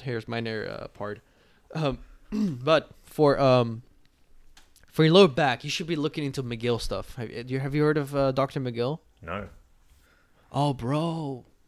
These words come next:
Speaker 1: I just fixed your low back.
Speaker 2: <laughs>
Speaker 1: Yeah, yeah. Look into, uh, McGill and Squat University. Do you know them?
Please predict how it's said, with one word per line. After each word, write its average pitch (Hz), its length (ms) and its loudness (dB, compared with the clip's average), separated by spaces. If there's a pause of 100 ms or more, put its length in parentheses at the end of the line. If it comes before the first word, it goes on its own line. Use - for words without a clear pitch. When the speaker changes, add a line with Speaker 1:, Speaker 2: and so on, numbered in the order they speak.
(360)
Speaker 1:
I 143 120 -2
just 131 220 -8
fixed - 240 -8
your 143 120 2
low 156 200 4
back. 107 300 -4 (480)
Speaker 2:
<laughs> 131 360 -2 (760)
Speaker 1:
Yeah, 156 340 4
yeah. 110 60 -4
Look 165 200 0
into, 196 380 2
uh, 143 720 8 (360)
McGill 135 600 6 (200)
and 143 280 -2
Squat 180 360 4
University. 165 520 0
Do 147 80 -6
you 139 80 0
know 135 140 0
them? 170 280 -2